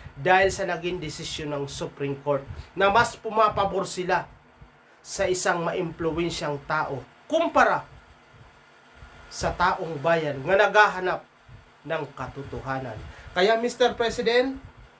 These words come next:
kailangan nyo na umaksyon, kailangan nyong gumalaw dahil ang mga kalaban ninyo sa politika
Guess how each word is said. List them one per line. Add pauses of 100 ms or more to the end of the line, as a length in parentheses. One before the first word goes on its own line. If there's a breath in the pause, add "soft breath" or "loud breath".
(640)
kailangan
nyo
na
umaksyon, (160)
kailangan
nyong
gumalaw (840)
dahil
ang
mga
kalaban
ninyo (840)
sa
politika